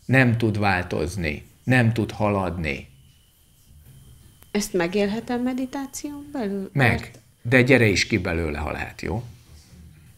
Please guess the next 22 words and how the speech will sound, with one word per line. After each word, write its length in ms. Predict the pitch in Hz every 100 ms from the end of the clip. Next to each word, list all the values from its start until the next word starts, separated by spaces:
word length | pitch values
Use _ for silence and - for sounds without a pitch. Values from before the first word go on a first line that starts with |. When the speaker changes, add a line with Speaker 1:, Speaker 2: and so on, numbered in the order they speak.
| _ -
Speaker 2:
Mert 200 | 190 226
ez, 320 | - 226 -
ez 220 | 196 196
akadt 300 | 170 175 165
most 280 | 180 185 -
meg, 200 | 202 185
hogy 160 | 190
egyszerűen 360 | 190 185 190 185
éreztem, 500 | 190 175 170 - 202
mint 220 | 185 185
hogy 140 | 190 185
Speaker 1:
A 60 | 120
meditáció 560 | 143 170 175 175 190
alatt 140 | 185 180
mindenféle 540 | 240 220 117 - 110
Speaker 2:
Igen. 120 | 107
Speaker 1:
karma 380 | - 117 113 113
a 60 | 110
felszíne 580 | - 110 107 113 104 107
kerül. 300 | 107 107 107
Speaker 2:
Mhm. 300 | 107 - -
Speaker 1:
Kőkarma, 920 | 147 147 147 156 139 135 135 135 123